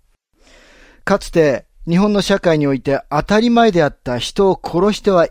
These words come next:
いけないという倫理価値観が、今非常におぼろげなものになっています。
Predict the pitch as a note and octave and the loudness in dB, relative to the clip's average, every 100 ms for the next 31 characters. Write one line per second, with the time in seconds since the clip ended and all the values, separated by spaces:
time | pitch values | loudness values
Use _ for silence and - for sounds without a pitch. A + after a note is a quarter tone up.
0 | - D#3 - A3 A3 G#3+ - D#3+ D3+ C3 | -4 -8 0 0 2 -2 -2 0 0 0
1 | A#2+ G3+ E3+ D3+ - C#3 - D#3 C3+ A2 | 0 -2 0 -4 -6 -8 -4 -2 -2 -2
2 | A2+ D#3 - - - - E3+ D#3+ B2+ - | -2 -2 -4 -14 -20 -6 0 0 0 -4
3 | - - E3 D3+ A3+ A3 F#3 - D#3+ D#3+ | -18 -10 -8 -2 0 2 0 -2 -2 0
4 | F3+ G#3 G3 G3 F#3 F3+ F3 E3+ E3 F3 | 2 0 0 0 0 0 0 -2 0 -2
5 | - - A#2 F#2 D#2+ - | -2 -6 -8 -8 -14 -20